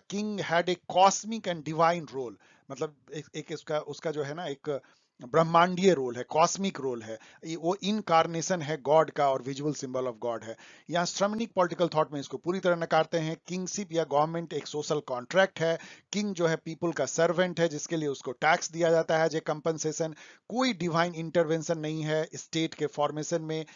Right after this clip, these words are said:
ये पीपल जो है खुद बनाते हैं स्टेट और खुद जो है अपना किंग जो है चूज करते हैं एक तरह का,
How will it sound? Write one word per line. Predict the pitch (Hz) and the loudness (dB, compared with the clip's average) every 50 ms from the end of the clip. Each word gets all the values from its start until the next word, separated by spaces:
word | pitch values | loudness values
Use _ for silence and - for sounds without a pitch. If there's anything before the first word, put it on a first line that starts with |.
| - _ _ - | -20 _ _ -8
ये | 135 143 | -8 -8
पीपल | 147 - 170 175 165 - 185 185 175 | -8 -8 -10 -10 -4 -2 0 0 0
जो | 151 160 | 0 0
है | 147 143 151 | 0 0 -2
खुद | - - - 180 175 | -4 -4 -6 -6 -4
बनाते | 160 156 156 156 156 156 - 165 160 | -2 -2 2 2 2 2 2 0 -2
हैं | 156 160 156 | -2 -2 -4
स्टेट | 139 - - 160 160 160 156 | -6 -6 -4 -4 -4 -2 -4
और | 143 135 135 - | -4 -6 -6 -6
खुद | - 175 175 | -6 -8 -6
जो | 151 147 151 | -4 -2 -2
है | 143 139 | -2 -2
अपना | 135 131 139 135 | -2 -4 -8 -10
किंग | 135 - 143 135 135 | -10 -8 -10 -10 -8
जो | 127 131 | -6 -6
है | 127 131 - - | -6 -8 -8 -8
चूज | - 190 202 190 - | -6 -4 -4 -4 -4
करते | - 147 127 - - | -4 -4 -4 -4 -4
हैं | 127 127 | -6 -6
एक | 123 - | -6 -6
तरह | 139 123 123 120 | -6 -6 -6 -6
का, | - 131 123 | -6 -6 -8